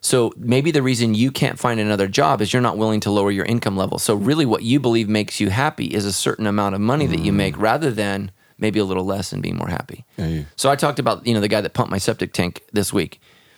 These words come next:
Speaker 1: You know, he said he made three, four times the amount of money working in the world, and now he pumps poop for a living and loves it. He loves it. Um, tha-, that's not the job for me.
Speaker 2: Amen.
Speaker 1: But you know what? If that guy, I mean, that's a crappy job. Come on.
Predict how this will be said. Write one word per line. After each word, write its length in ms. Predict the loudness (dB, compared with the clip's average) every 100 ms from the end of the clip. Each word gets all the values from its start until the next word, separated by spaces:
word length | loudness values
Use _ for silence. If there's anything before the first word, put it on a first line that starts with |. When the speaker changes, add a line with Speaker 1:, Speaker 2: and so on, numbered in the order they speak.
| _
Speaker 1:
You 100 | 0
know, 80 | 2
he 140 | 0
said 200 | 0 0
he 80 | 0
made 280 | 0 0 -2
three, 160 | -2
four 200 | 0 -2
times 260 | -2 -2 0
the 40 | 0
amount 100 | 0
of 60 |
money 300 | 0 -2 -6 -12 _ _ _ _
working 520 | 0 0 2 -2 -2 -8 _
in 120 | -2
the 80 | 0
world, 240 | 0 0
and 80 | -2
now 100 | 0
he 60 | 0
pumps 280 | 0 -2 -2
poop 240 | -4 -2
for 120 | -2
a 20 |
living 280 | 0 0 0
and 100 | 0
loves 220 | -2 -2
it. 140 | -6 -8 _ _ _ _ _ _ _ -18 -18 _ 0
He 80 | 0
loves 180 | 2 -4
it. 100 | -10 _ _
Um, 120 | -10 -6
tha-, 140 | -4 0
that's 220 | 0 0
not 120 | -2
the 60 | 2
job 220 | 0 0
for 120 | -2
me. 200 | -2 -4 -10 _ -8
Speaker 2:
Amen. 240 | -4 -2 0
Speaker 1:
But 140 | 2
you 60 | 2
know 80 | 2
what? 120 | 0
If 100 | 0
that 200 | 0 0
guy, 200 | -2 0
I 440 | -2 -6 _ _
mean, 40 | 0
that's 120 | 0
a 40 | -2
crappy 240 | -2 -2
job. 280 | -8 -10 -4
Come 120 |
on. 80 | -2